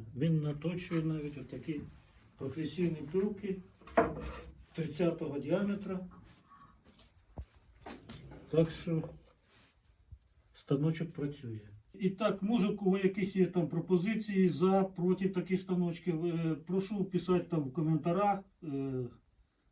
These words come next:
будемо вести якусь там дискусію. Ну, на цьому буду закінчувати.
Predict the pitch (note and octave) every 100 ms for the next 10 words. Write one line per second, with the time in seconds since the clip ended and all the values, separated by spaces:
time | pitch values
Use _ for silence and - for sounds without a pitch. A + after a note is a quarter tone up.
0 | _ - F3+ F#3+ F#3 E3+ D#3 - F3 E3
1 | F3 - D3+ C#3 D3 - B2+ - G#2+ G#2
2 | - _ _ _ _ _ _ G3+ B3+ A3+
3 | A3 A3+ G3 F#3+ F#3 D#3+ F#3+ A#3+ A3+ A3+
4 | G#3+ G3+